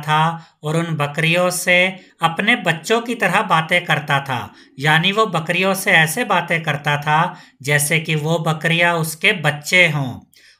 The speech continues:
और रात के समय वह अपनी बकरियों को अपनी छोटी सी जो झोपड़ी थी, जो कुटिया थी,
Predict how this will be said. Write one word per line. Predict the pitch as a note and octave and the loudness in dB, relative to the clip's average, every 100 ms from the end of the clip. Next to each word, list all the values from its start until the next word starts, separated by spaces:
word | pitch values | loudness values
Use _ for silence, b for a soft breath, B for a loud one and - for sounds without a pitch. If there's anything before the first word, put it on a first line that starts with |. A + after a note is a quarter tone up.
| - | -4
और | D3 | -2
रात | C#3+ D3 D#3 D3+ | 2 4 2 2
के | F#3+ | -2
समय | F3 F3+ F3 F3+ F#3 - B C3+ | -2 -2 0 2 0 -6 B -4
वह | D#3 G3 G#3+ | 2 4 4
अपनी | G3+ F#3 F#3+ | 0 -4 -2
बकरियों | D3+ D3+ D#3 D#3 D#3+ D#3 | -2 -4 -2 0 0 -2
को | D#3 D#3 E3 F3 B B | -2 -2 -2 -4 B B
अपनी | D#3 D#3 F#3+ A3 | -6 -2 2 0
छोटी | A3 E3+ D#3+ F3 G3+ | 0 -4 -4 -2 -4
सी | G3 F#3+ G3 G3+ B B | -2 0 0 -4 B B
जो | C#3 E3+ | -4 -2
झोपड़ी | E3+ - D3+ D3+ F#3+ G3+ | -2 -2 -2 2 2 2
थी, | G3 F3 | 2 -2
जो | F3 | -2
कुटिया | F3+ E3+ E3+ G#3 A3+ | -4 -6 0 2 2
थी, | A3 F3 F3+ G3 - | 0 -4 -4 -6 -10